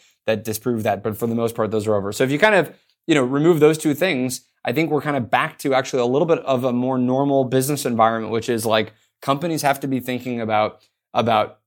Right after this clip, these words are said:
uh, about cash flow, about profitability, about their margin structure. They, they can't spend money on everything. They have to be focused. Um, you know, what we'll see is a paring back of some of the longer range R and D initiatives,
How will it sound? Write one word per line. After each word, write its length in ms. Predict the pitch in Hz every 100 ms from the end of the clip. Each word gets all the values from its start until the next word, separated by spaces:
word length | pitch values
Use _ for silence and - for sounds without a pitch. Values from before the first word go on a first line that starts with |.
| -
uh, 160 | 110 104
about 360 | 117 107 - -
cash 280 | 151 156
flow, 520 | - 151 147 139 139 -
about 460 | 107 104 101 - _
profitability, 960 | - 107 107 110 143 147 143 139 135 -
about 280 | 104 104 -
their 120 | 107
margin 480 | 120 147 156 143 143
structure. 760 | 131 143 139 - 135 131 131 - _ _ -
They, 200 | 127 120
they 180 | 101 104
can't 440 | - 135 143 -
spend 300 | - 147 143
money 220 | 139 139
on 140 | 135 135
everything. 680 | 131 139 135 139 135 131 123
They 100 | 104
have 240 | 120 123
to 80 | 147
be 120 | 143
focused. 680 | 139 147 147 143 135 135 - _ _ _
Um, 340 | 127 120 123 131
you 100 | 127
know, 100 | 123
what 320 | 120 123 131
we'll 100 | 127
see 220 | 123 151
is 120 | 139 123
a 100 | 120
paring 420 | - 131 135 131
back 240 | 131 139
of 100 | 139
some 200 | - 135
of 140 | 135 127
the 220 | 127 127
longer 480 | 123 131 143 135 135
range 320 | 131 135 135
R 160 | 127
and 160 | 131 131
D 160 | 131 135
initiatives, 800 | 131 127 135 127 127 127 120